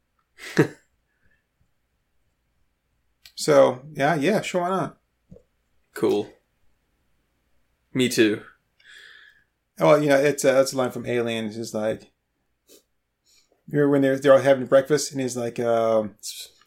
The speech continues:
Speaker 2: "Wish we get some more of that Arturian poontang." It's like, "Yeah, but the one you had was a male." And he goes,
Speaker 1: <laughs>
Speaker 2: "Don't matter, it's Arturian, baby."
Speaker 1: <laughs>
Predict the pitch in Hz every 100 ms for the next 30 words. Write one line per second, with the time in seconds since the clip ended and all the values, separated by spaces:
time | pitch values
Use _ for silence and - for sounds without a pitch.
0 | - 135 131 143 139 131 147 131 127 127
1 | 123 151 135 117 156 156 147 127 123 -
2 | 120 117 165 165 139 143 143 165 151 143
3 | 120 123 127 175 139 104 120 120 113 113
4 | 240 196 185 240 240 196 185 262 269 196
5 | 160 165 311 - - - 294 - 294 -